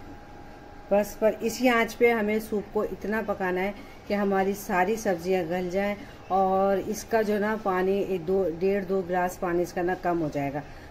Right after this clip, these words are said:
तो फिर हम, मैं आपको आगे का स्टेप बताती हूँ, जब तक हमारा सूप पक रहा है। और मैं सूप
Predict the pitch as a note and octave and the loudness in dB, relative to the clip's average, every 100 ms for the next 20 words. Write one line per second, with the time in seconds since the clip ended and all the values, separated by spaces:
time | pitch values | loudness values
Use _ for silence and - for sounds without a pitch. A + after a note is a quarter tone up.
0 | - G3+ G3+ G#3 F3+ D3+ - A3 A3+ G3+ | -4 2 4 4 0 -2 2 2 4 0
1 | G3 F#3 G3 F#3+ - G3 E3 F3 F#3+ F#3+ | -4 -2 2 0 2 0 2 0 0 -2
2 | - F#3+ F#3+ G3+ F#3+ G3+ G3+ G3+ - - | -2 -2 0 2 2 0 -4 -6 -14 -4
3 | F#3+ F3+ G#3+ G3+ F3+ E3 F3 - F3 D#3 | -2 0 0 0 0 0 -2 -4 -8 -6
4 | - F3+ E3+ C#3+ C#3 - - D#3+ F3 F3 | -4 -4 -2 -2 -4 -10 -10 -2 2 4
5 | F#3+ G#3+ G#3+ G#3+ | 4 2 0 -2